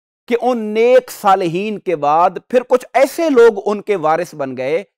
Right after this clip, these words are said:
जिन्होंने नमाजों को ज़ाय कर दिया और ख्वाहिशात नफ्स की पैरवी करने लग गए,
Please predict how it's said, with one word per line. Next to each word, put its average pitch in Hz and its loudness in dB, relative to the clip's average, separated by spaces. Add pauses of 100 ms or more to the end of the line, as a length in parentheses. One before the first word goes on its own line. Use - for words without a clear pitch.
(120)
जिन्होंने 160 -4
नमाजों 151 -2
को 196 -4
ज़ाय 135 -4
कर 98 -14
दिया 85 -20 (440)
और 143 0
ख्वाहिशात 151 -6
नफ्स 135 -4
की 170 -12
पैरवी 139 -8
करने 123 -12
लग 117 -14
गए, 120 -10